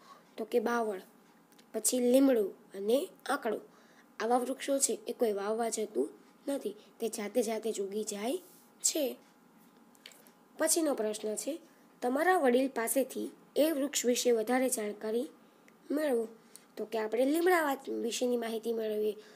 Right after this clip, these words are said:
તો કે લીમડો છે એ આપણને કઈ કઈ જગ્યાએ ઉપયોગી છે તેના વિશેની આપણે નોંધ કરીશું. તો ચલો નોંધ જોઈએ.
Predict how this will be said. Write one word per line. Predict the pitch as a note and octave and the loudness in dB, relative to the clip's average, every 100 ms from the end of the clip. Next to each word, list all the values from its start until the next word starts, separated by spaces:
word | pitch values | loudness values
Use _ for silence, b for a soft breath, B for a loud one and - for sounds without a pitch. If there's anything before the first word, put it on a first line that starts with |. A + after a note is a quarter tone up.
| B | B
તો | - | -8
કે | A#3 | -4
લીમડો | G#3 G#3+ A#3+ C4 | -2 0 2 2
છે | C4 A#3 | 2 0
એ | G#3+ | -2
આપણને | G#3 A3+ A3+ | -4 -4 -4
કઈ | A#3 A#3 | -4 -4
કઈ | C4+ | -4
જગ્યાએ | A3+ G3+ G#3+ A3 | -4 -2 0 0
ઉપયોગી | A#3 C#4 G#3 | 0 -2 -4
છે | - F#3 B B B - | -8 -14 B B B -6
તેના | B3 A3+ | -4 -4
વિશેની | G3+ - G3+ G3 | -6 -6 -6 -8
આપણે | F#3+ G3 | -8 -4
નોંધ | G#3+ A3 C#4+ - - _ _ | -2 0 0 -2 -14 _ _
કરીશું. | - E4+ D#4+ - B3 C4 - - - | -2 0 0 -4 -6 -10 -18 -20 -8
તો | A3 | -6
ચલો | A3 G#3+ G3+ | -2 -2 0
નોંધ | G#3+ G#3+ G#3+ | 2 2 0
જોઈએ. | - G3 G#3+ D4 | -4 -4 -2 -4